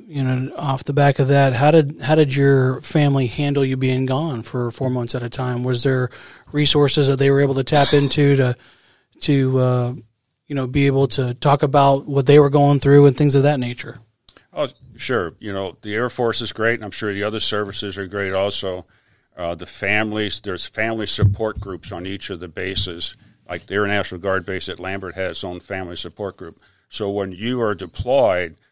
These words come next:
Speaker 2: that group stays in touch with your family. For instance, my garage door opener broke while I was gone, so somebody from the family support group, you know, volunteers go over and gets that repaired. So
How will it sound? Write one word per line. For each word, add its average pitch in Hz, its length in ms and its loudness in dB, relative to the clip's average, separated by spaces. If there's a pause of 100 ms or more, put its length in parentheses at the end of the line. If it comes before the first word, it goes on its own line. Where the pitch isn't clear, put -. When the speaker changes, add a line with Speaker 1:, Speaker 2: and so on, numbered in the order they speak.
(180)
Speaker 2:
that 101 200 -4
group 107 240 -8
stays 98 420 -2
in 87 120 -10
touch - 340 -6
with - 160 -2
your 85 140 -16
family. 87 480 -6
For 95 200 -12
instance, 90 440 -8 (340)
my 90 140 -8
garage 90 560 -4
door 85 400 -10 (120)
opener 90 400 -8
broke 90 380 -10
while 90 200 -2
I 85 40 -10
was 82 140 -14
gone, 87 320 -8
so 85 200 -10
somebody 98 380 -8
from 87 160 -14
the 82 60 -12
family 90 400 -12
support 92 420 -10
group, 85 340 -18
you 92 120 -20
know, 87 80 -16
volunteers 90 680 -10
go 87 220 -16
over 87 180 -20
and 85 80 -16
gets 87 220 -10
that 92 200 -8
repaired. 82 540 -16
So 85 240 -12